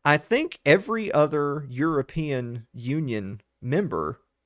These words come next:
has more stringent abortion laws than, for instance, Florida, who is, quote unquote, one of the countries,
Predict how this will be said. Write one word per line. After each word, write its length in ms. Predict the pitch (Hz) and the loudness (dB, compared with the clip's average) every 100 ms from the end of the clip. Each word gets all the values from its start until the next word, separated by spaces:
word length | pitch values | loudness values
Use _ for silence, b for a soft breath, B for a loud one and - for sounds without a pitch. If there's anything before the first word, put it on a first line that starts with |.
| _ - | _ -4
has 340 | 143 127 117 | 0 2 0
more 360 | 117 131 185 196 | -2 0 0 0
stringent 800 | - - 160 185 117 104 - - _ _ - | -4 -4 -2 -2 -2 -4 -6 -18 _ _ -4
abortion 560 | 117 135 196 - 123 | -2 0 0 0 -4
laws 640 | 110 90 85 85 104 - - _ _ _ _ _ _ _ _ | -2 -4 -2 -4 -6 -10 -14 _ _ _ _ _ _ _ _
than, 640 | - 120 135 131 123 123 123 _ | -8 2 4 4 2 -4 -8 _
for 220 | - 135 | 0 2
instance, 460 | 139 131 135 113 | 2 -2 -6 -8
Florida, 640 | - 170 214 139 87 85 123 _ _ _ _ | -6 4 6 6 4 0 -2 _ _ _ _
who 220 | 139 131 | 4 6
is, 320 | 131 135 120 | 6 6 4
quote 300 | - - 139 | 0 4 4
unquote, 540 | 131 123 - 123 120 - _ - | 4 -2 0 0 0 -8 _ -10
one 320 | 123 127 131 | -2 0 0
of 160 | 123 123 | -2 -4
the 100 | 117 | -4
countries, 760 | 135 117 - 117 110 107 - | -4 -6 -4 -4 -4 -4 -8